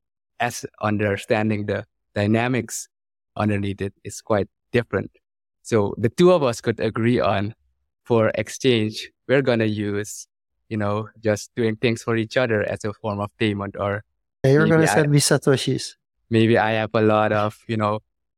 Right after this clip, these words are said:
Speaker 1: tomato fruits in my garden, and you, and we could use that as currency.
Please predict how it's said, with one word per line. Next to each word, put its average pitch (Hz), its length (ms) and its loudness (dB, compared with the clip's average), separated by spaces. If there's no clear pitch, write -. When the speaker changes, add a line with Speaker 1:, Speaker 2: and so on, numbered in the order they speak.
Speaker 1:
tomato 120 400 2
fruits 117 360 -8
in 104 80 -4
my 98 160 -2
garden, 107 540 0
and 101 240 -6
you, 101 200 -8
and 104 160 -6
we 104 240 -12
could 104 180 -4
use 104 200 -4
that 101 180 2
as - 140 -2
currency. 101 560 0